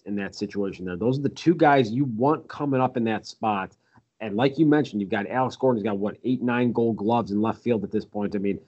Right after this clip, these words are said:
the guy can't do a whole lot on the field anymore at this point, but the guy can still throw. I mean, that was just a, a god-awful send. And I mean, it's, they're, they're very fortunate that that did not come back to haunt them here tonight. <laughs>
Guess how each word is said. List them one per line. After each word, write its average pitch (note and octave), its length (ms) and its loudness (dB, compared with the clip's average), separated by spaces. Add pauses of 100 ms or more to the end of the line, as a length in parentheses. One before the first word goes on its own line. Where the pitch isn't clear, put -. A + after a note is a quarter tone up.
(360)
the B2 80 0
guy C#3+ 200 4
can't B2+ 500 -4
do C3 220 4
a A#2+ 40 2
whole C#3+ 360 4
lot B2 380 4 (200)
on A#2 140 -6
the A2+ 60 -6
field C3 280 2
anymore C#3 240 2
at C3 60 0
this C3 100 -4
point, C3 240 -2
but G#2+ 80 -8
the A2 60 -2
guy C3 160 2
can C3 400 0
still C3 480 -2
throw. G#2+ 400 -4
I F#2 80 -12
mean, G2+ 140 -6
that D3 140 -2
was A#2 160 -6
just G#2 200 -12
a, F#2+ 60 -14 (220)
a F#2+ 200 -12 (260)
god-awful G#2+ 680 -2
send. G2 240 -8
And F2+ 100 -8
I F#2 40 -6
mean, G2 180 -4 (300)
it's, A2 420 -2
they're, G#2 240 2
they're A#2 120 4
very C#3 240 8
fortunate D3 520 0
that G#2+ 180 -2
that G#2 300 -4
did B2+ 180 2
not B2+ 260 0
come B2+ 280 0
back B2 240 0
to A2 80 -8
haunt A2+ 340 -6
them F2+ 140 -14
here E2+ 180 -10
tonight. E2 500 -8
<laughs> D3+ 60 6